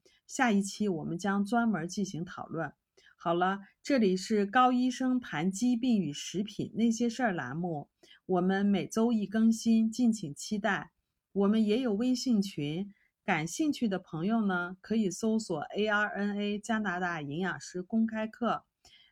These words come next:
A R N A甲状腺问题讨论群，我们还有微信公众号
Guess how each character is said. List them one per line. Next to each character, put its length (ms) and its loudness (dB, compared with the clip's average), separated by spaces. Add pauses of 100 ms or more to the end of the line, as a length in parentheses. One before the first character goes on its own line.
A 140 2
R 200 4
N 240 0
A 240 0
甲 200 -2
状 220 -4
腺 260 0
问 160 2
题 180 -6
讨 260 -10
论 240 2
群， 400 -6 (420)
我 120 0
们 140 6
还 200 0
有 160 2
微 220 2
信 260 0
公 200 2
众 240 0
号 360 -2